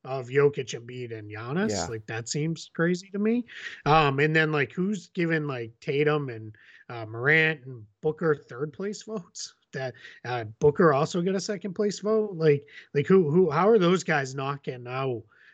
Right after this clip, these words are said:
Speaker 1: like, ahead of, you know, one of those three? 'Cause it's, it's gotta be Jokic, Embiid, and Giannis for me, top three. I don't even think it's a question.
Speaker 2: Yeah. Yeah, absolutely. I, I agree a hundred percent. I do wonder,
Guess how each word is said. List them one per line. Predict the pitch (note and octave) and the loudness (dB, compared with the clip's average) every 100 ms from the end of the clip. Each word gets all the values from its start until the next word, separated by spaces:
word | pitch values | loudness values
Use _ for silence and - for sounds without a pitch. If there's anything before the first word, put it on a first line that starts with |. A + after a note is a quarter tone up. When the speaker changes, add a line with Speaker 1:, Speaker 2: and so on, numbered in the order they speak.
| _ | _
Speaker 1:
like, | C3+ C3+ | -4 -2
ahead | B2 G#2+ D#3+ D#3+ | -2 0 2 2
of, | C3+ A2 G#2 _ - | 2 -2 -12 _ -10
you | |
know, | A#2+ | -8
one | A#2+ | -8
of | A#2+ | -8
those | A2+ - | -8 -8
three? | B2 G2+ | -10 -12
'Cause | - A#2+ | -10 -10
it's, | A#2 - | -10 -6
it's | C3 - | -6 0
gotta | D3+ F3 | 4 6
be | F#3 | 6
Jokic, | D#3+ D#3+ D#3 D#3 D#3 | 8 6 4 -2 -4
Embiid, | C3 B2+ A#2+ | -6 -10 -10
and | A2+ | -12
Giannis | G#2+ G2+ F2+ - | -12 -14 -16 -16
for | - B2 | -14 -12
me, | A2+ G#2+ G#2 - - - | -10 -10 -12 -20 -20 -4
top | C#3 A#2+ A#2+ | -2 -2 -4
three. | B2 A2 G#2 | -4 -4 -4
I | |
don't | G#2+ A2 | -6 -6
even | G2+ | -4
think | - G2+ | -4 -4
it's | F#2+ | -6
a | - | -12
question. | - G2 G#2+ | -10 -2 0
Speaker 2:
Yeah. | F2+ E2+ _ - | 0 -2 _ 2
Yeah, | C#3 G2+ | 4 6
absolutely. | G#2 B2 A#2+ B2+ A2 G#2+ | 4 2 0 0 2 4
I, | A#2+ | 4
I | C3+ C3+ | 4 4
agree | C3 A#2+ | 4 2
a | B2 | 2
hundred | B2 A2+ | 2 0
percent. | A#2+ - B2 A#2+ | -2 2 4 6
I | A2+ C3 | 4 4
do | E3+ G3+ | 2 2
wonder, | C3+ C3+ C#3+ C#3 C3 B2 | 4 2 4 4 2 -2